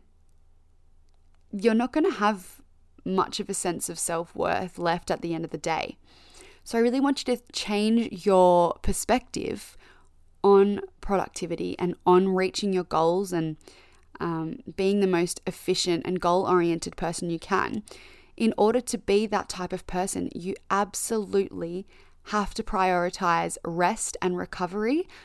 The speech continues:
just as much as you prioritize work. And that goes for everything. It goes for, um, working out and being, you know, an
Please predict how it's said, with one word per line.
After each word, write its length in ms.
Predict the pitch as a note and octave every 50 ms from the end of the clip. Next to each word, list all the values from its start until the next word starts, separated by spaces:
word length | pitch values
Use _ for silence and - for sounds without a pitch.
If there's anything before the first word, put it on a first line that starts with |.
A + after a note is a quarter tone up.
| - - - E3
just 400 | - - G3 F3 F#3 F3+ - -
as 100 | F#3 F3
much 220 | F#3+ - - -
as 140 | F#3 F3 D#3+
you 80 | F3 F3+
prioritize 760 | - - E3+ E3+ E3+ E3+ E3 E3+ E3+ - E3+ E3+ E3 D#3+ -
work. 540 | E3 E3 E3 D#3 - - - - - - - -
And 140 | F#3 F#3+ G3
that 140 | F#3 - -
goes 260 | - G#3+ A3 A#3 -
for 100 | - F3 -
everything. 480 | F3 E3 E3+ F3+ F3+ - - - - - - - - - - - _ _
It 80 | - F3+
goes 220 | - G3 F#3+ F#3
for, 480 | - - - F#3+ F3+ F3 F3 E3+ E3+ - - _ _ _ _ -
um, 440 | F#3 E3 E3+ E3+ E3 E3+ E3+ - - - - _ _ _ - -
working 460 | F3 D#3+ F#3 F3 F#3+ - G3+ E3+ E3+ E3+
out 220 | E3 G#3+ B3+ -
and 120 | - F3+
being, 300 | E3 E3+ E3+ E3 E3+ F3+ - _ _
you 100 | F3+ E3+
know, 140 | E3 E3 E3 -
an 140 | F3 F3